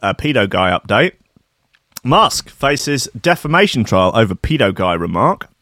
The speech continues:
uh, from the Metro Tech Reporter. And this is maybe, um, Parsons trying to, I don't know, trying to get some shares, just,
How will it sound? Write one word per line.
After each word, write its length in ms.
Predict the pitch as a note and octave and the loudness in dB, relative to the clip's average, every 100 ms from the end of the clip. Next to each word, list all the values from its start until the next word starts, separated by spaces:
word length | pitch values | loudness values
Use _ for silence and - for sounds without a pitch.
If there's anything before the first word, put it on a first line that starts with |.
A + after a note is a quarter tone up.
| _ - | _ -10
uh, 300 | F#2+ F#2 F#2 | -8 -6 -6
from 320 | - - A2+ | -10 -8 -6
the 80 | G2 | -4
Metro 680 | F#2+ A#2 G3+ - - F#3+ D3+ | -2 -2 -4 -6 -4 -2 -2
Tech 480 | - - C#4+ - | -4 -10 -10 -8
Reporter. 760 | A#2 F2+ - F2+ D2 - F#2+ F#3+ _ _ - - - - - - - - - _ _ _ _ _ _ - | -6 -8 -6 -6 -6 -4 -2 -2 _ _ -20 -20 -20 -20 -20 -20 -20 -20 -20 _ _ _ _ _ _ -10
And 120 | C3 D3+ | -2 0
this 180 | E3+ | 0
is 120 | C#3 C#3 | 0 0
maybe, 640 | C3 C3 A#2 A#2 A2+ A2 - | 2 2 4 4 4 2 0
um, 420 | G#2 G2 G2 F#2+ - | 0 2 0 -6 -2
Parsons 600 | - C#3 C3 G2+ F#2 F#2 | 2 4 2 0 -4 -4
trying 340 | - G#2+ G2+ G2 | -2 0 0 -2
to, 380 | - F#2+ F#2 - _ _ _ _ _ _ _ _ _ - | -2 -2 -2 -8 _ _ _ _ _ _ _ _ _ -10
I 80 | G#2+ | -6
don't 140 | A2 | -2
know, 200 | B2 C#3 | 0 0
trying 320 | - A#2+ A#2+ | -2 0 2
to 80 | G#2+ | 0
get 240 | G2+ A2 G#2 | 0 -2 -2
some 200 | - F#2+ | -4 -4
shares, 540 | - A#2 G#2+ G#2 - | 0 2 4 2 -2
just, 380 | - A2 - | -6 -6 -6